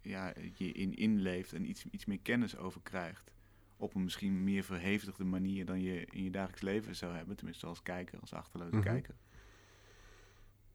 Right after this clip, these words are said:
Speaker 1: Wa-, waardoor het misschien wel effect heeft op je dagelijks leven. Dus je hebt een soort van
Speaker 2: Hmm.
Speaker 1: veilige manier, methode om die documentaire te zien en iets mee te maken wat je misschien ofwel herkent of juist niet.
Speaker 2: Hm.
Speaker 1: En dat heeft effect in het dagelijks leven.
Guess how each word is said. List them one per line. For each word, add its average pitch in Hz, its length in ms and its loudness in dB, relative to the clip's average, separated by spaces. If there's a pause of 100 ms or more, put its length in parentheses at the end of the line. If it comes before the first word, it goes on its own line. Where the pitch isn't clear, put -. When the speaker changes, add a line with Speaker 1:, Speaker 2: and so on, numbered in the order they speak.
(300)
Speaker 1:
Wa-, 92 360 0
waardoor 104 340 4
het 98 100 4
misschien 101 280 2
wel 101 180 6
effect - 340 -2
heeft 87 340 0
op - 140 -14
je 104 60 0
dagelijks 87 380 -4
leven. 82 380 -4
Dus 92 140 -8
je 98 60 -2
hebt 92 160 -4
een 101 120 -8
soort - 180 -2
van 98 120 0
Speaker 2:
Hmm. 107 80 6
Speaker 1:
veilige 101 380 6
manier, 101 520 6
methode 110 640 2 (420)
om 98 100 0
die 90 100 -2
documentaire 98 580 2
te 98 120 -4
zien 95 200 0
en 90 160 -2
iets 90 140 -6
mee 101 160 4
te 101 120 -2
maken 95 380 2
wat 90 160 -4
je 92 80 -6
misschien 92 480 -2 (300)
ofwel 92 360 2
herkent 90 340 0
of - 180 -6
juist 87 240 0
niet. 104 420 2
Speaker 2:
Hm. 127 140 4 (680)
Speaker 1:
En 101 140 2
dat 95 140 0
heeft 90 200 -4
effect 98 400 -2
in 98 120 -2
het 98 100 2
dagelijks 98 340 -2
leven. 113 340 -6